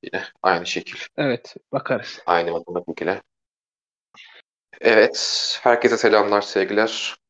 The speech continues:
Speaker 1: Arena Sopası'nın yeni bölümünde tekrardan karşınızdayız. Ee, Galatasaray'ın Beşiktaş'ı iki bir yendiği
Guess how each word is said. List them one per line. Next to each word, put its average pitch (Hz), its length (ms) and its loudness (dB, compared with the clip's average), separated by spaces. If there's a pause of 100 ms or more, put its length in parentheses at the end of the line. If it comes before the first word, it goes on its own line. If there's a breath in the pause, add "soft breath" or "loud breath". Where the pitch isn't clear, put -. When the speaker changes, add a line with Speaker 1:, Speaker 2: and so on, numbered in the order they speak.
(120)
Speaker 1:
Arena 101 260 2
Sopası'nın 98 500 -4
yeni 101 220 0
bölümünde 95 580 2 (180)
tekrardan 92 460 2
karşınızdayız. 92 840 -2 (480)
Ee, 82 280 6
Galatasaray'ın 92 720 2
Beşiktaş'ı 92 520 -4
iki 98 260 -4
bir 104 100 0
yendiği 87 520 2